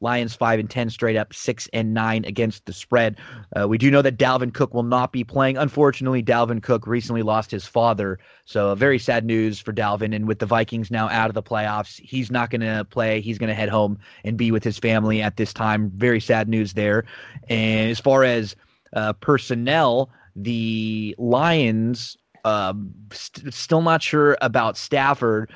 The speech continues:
but it, you know, the Lions, Eric, they really did get sort of screwed last week. It was, we don't know if it's gonna be Chase Daniels or not, um, but last week they had to deal with playing with basically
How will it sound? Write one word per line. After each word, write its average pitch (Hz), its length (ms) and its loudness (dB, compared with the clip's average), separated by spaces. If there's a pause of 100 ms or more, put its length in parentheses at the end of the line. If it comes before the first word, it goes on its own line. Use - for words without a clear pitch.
(220)
but - 160 6
it, 190 160 -2 (420)
you 202 140 -2
know, 196 100 4
the 196 80 4
Lions, 185 580 0 (460)
Eric, 143 500 0
they 185 260 0
really 160 200 6
did 127 220 2 (220)
get 120 140 -4 (120)
sort 131 200 2
of 107 80 -2
screwed 101 480 -6 (140)
last 98 340 -4
week. 92 360 -12
It 95 80 -10
was, 113 120 -6
we 139 120 4
don't 190 120 6
know 185 120 4
if 143 80 2
it's - 80 -10
gonna 143 160 -2
be 143 100 -2
Chase 135 240 0
Daniels 127 400 -2
or 127 60 0
not, 120 360 -2
um, 107 400 0 (240)
but 135 100 2
last 165 360 0
week 160 240 0
they 147 140 4
had 147 100 4
to 131 80 2
deal 127 240 6
with 120 160 4
playing 123 440 2 (340)
with 120 480 2 (220)
basically 151 500 -2